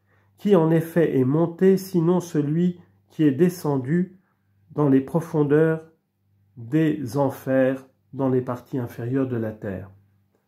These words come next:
Ce He est appelé la mère, non seulement parce que dans la langue sainte, cette lettre est la marque du genre féminin,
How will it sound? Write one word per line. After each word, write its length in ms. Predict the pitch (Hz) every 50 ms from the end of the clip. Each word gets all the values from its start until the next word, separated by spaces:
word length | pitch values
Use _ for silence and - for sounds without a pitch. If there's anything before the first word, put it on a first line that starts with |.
| _ _ _ _ _ _ _ _ _ _ _ _ _ _ _ _ _ _ _ _ _ _ _ _ _ _ _ _ _ _ _ _ _ _ _ _ _ _ - - - - - -
Ce 220 | - - - 214
He 520 | 208 185 160 147 151 196 220 226 240 - -
est 180 | 160 160 160 -
appelé 640 | 170 165 170 175 175 165 175 196 208 202 202 - -
la 180 | 123 127 131 131
mère, 540 | 135 135 147 156 165 175 190 220 226 220 - - _ _ _ _ _ _ -
non 200 | 147 156 208 233
seulement 560 | 214 - - 196 180 170 165 165 180 196 208
parce 360 | 202 175 151 - - - -
que 180 | 160 170 - 190
dans 200 | 185 147 156 147
la 160 | 143 143 139
langue 320 | 139 135 139 135 135 131 127
sainte, 540 | - - - - 180 175 165 143 123 -
cette 360 | - - - - 160 147 151 -
lettre 360 | 160 170 165 151 151 - -
est 60 | 139
la 140 | 127 131 131
marque 380 | 135 143 147 139 - - -
du 160 | 135 127 123 127
genre 300 | 120 127 123 120 - -
féminin, 720 | - - 180 175 147 139 135 131 131 143 165 180 175